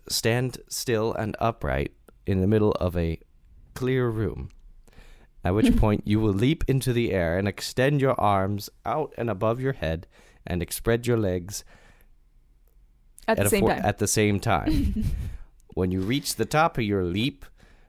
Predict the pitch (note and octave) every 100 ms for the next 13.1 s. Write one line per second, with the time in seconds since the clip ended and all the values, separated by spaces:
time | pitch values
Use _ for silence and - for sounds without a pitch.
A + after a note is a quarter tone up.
0 | _ - G2 G#2+ A#2+ A2+ A#2 F#2+ A#2 A2+
1 | G2 F#2+ C3+ D3 A2 G2+ D2+ E2+ F2 E2
2 | F2 F#2 F2+ F#2 E2+ E2 E2 D#2 D#2 F2+
3 | D#2+ D#2 E2 - _ - D#2+ D#2 - A#2+
4 | A#2+ G#2+ F2 - F#2+ F#2 F2 - E2 D#2+
5 | - - - _ - _ _ _ - B3+
6 | B3 G4+ A4+ - G#2 A2 A#2 - - G#2+
7 | G2 F#2 F#2 F2+ F#2 F2+ F2 D#2+ D#3 D#3
8 | - - F4 C4 C4+ D4+ - A#4+ - A4+
9 | - - - - - - - - - -
10 | - - - - - - - - - -
11 | - _ - - - - C#5 C5+ C5 C#5
12 | D5 D5 A4 F#4 F#4+ G#4+ B4+ C5+ G#4+ -
13 | -